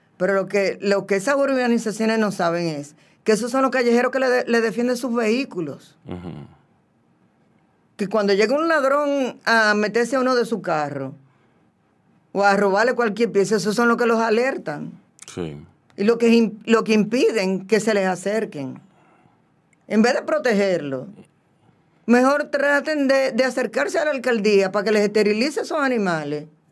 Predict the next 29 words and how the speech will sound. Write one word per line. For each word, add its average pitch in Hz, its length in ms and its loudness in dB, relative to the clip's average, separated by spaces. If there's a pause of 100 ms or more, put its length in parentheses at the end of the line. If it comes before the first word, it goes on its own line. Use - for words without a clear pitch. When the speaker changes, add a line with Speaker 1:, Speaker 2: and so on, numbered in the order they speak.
(760)
Speaker 1:
se 240 160 0
los 226 160 2
dejen 294 300 0
saneados, 175 760 0 (160)
junto 233 340 2
con 226 160 2
lo 214 120 2
que 214 80 0
ustedes 269 280 0
también 233 460 2
tengan. 151 560 -4
Speaker 2:
Ujú. 82 400 -14 (440)
Speaker 1:
Y 247 260 2
se 269 120 -2
hace 269 220 -2
una 269 140 2
labor 254 320 0
muy 254 160 0
bonita 254 420 -2
y 240 60 -4
se 214 160 -2
dejan 233 320 0
que 240 80 0
ellos 233 160 -2
terminen 240 320 0
su 233 100 -4
ciclo 220 320 -2
de 208 120 2
vida. 233 260 0